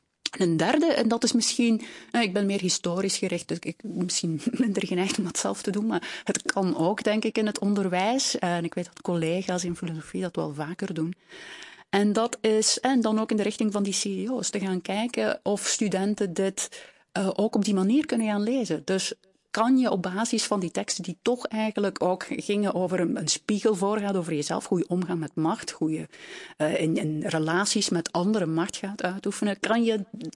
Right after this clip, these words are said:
op basis daarvan, eh, gaan bedenken, ehm, o-, o-, ja, niet alleen de eigen praktijk, maar ook onze eigen organisaties. Hè, ook in onze eigen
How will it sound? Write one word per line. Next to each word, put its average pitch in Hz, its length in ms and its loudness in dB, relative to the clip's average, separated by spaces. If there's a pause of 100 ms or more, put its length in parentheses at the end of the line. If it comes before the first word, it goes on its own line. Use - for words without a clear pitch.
(120)
op 175 120 -2
basis 190 420 0
daarvan, 175 640 0
eh, 165 360 0
gaan 185 300 0
bedenken, 170 760 0
ehm, 160 420 0 (640)
o-, - 200 0
o-, - 300 -6
ja, 175 260 -2
niet 202 240 2
alleen 180 180 4
de 165 60 2
eigen 226 260 2
praktijk, 240 300 0
maar 220 120 4
ook 233 80 0
onze 240 200 4
eigen 220 240 0
organisaties. 202 880 -2
Hè, 247 140 0
ook 208 160 -2
in - 240 0
onze 185 180 2
eigen 202 580 0